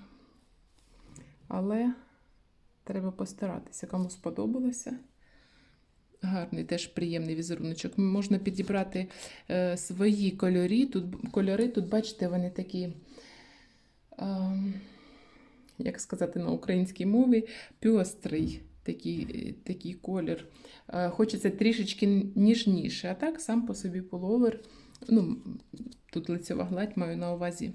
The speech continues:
жакард. Гарненький, цікавий.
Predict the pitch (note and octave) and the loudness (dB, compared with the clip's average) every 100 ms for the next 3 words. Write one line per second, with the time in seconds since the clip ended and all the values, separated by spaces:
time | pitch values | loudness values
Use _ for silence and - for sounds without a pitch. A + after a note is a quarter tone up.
0 | - - F#3+ F#3+ A3 A#3+ - - - _ | -6 -4 -2 -2 -4 -6 -10 -20 -20 _
1 | _ _ _ _ _ _ - - E3+ F#3 | _ _ _ _ _ _ -12 -4 2 2
2 | F#3 D#3 D#3 - - A3 - - - | 2 2 -2 -4 -2 -2 -4 -10 -10